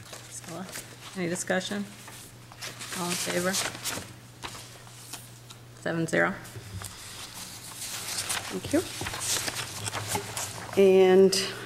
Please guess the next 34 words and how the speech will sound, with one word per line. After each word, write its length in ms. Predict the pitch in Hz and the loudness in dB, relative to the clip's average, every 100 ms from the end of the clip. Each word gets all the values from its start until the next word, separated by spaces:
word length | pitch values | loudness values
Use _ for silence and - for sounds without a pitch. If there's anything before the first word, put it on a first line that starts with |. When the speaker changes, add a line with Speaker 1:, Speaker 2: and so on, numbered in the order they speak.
| - - - - - - - - - - - - - - - - | -10 -10 -12 -12 -10 -10 -8 -10 -12 -14 -14 -12 -10 -8 -4 6
Speaker 2:
I 240 | 196 196 | 10 10
have 400 | 196 196 190 190 | 10 10 10 8
a, 340 | - 185 175 180 202 | 8 10 10 8 6
also 520 | 214 233 196 190 - | 8 10 10 10 8
in 260 | - 208 | 8 10
your 100 | 196 | 10
packet 420 | 196 202 196 190 - | 8 6 6 4 6
already, 720 | 175 175 202 220 214 - 175 | 6 8 10 10 10 10 8
a 40 | |
list 280 | 185 190 - | 8 8 6
of 80 | 185 | 6
recommendations 800 | 185 185 180 175 185 - 185 | 6 8 8 10 8 8 4
for 140 | - 175 | 6 8
new 200 | 175 170 | 8 8
teachers. 460 | 233 233 226 190 | 8 8 8 8
You 80 | 185 | 8
will 180 | 180 190 | 8 8
note 340 | 185 185 185 - - | 8 8 6 6 6
on 220 | 180 180 | 8 10
this 220 | 175 - | 8 8
list, 300 | 196 202 - | 8 8 4
of 140 | 180 | 0
course, 320 | - 185 175 - | 6 8 8 6
we 180 | 180 | 6
have, 180 | 185 175 - - - - - - - | 6 4 0 -12 -12 -12 -12 -12 -4
uh, 320 | 175 160 160 160 165 - | 0 2 4 2 0 6
since 240 | 202 165 | 8 8
school 340 | - 196 180 175 - | 8 10 10 8 2
starting, 540 | - 240 233 196 202 | 6 8 8 8 8
we 180 | 185 185 | 8 8
have 360 | 196 190 190 190 - - - - | 8 8 8 2 -12 -14 -14 8
taken 300 | 214 208 196 | 8 10 12
into 200 | 185 185 | 10 8
consideration, 1000 | 180 185 180 208 190 185 185 - 185 180 | 8 8 10 8 10 10 8 8 8 8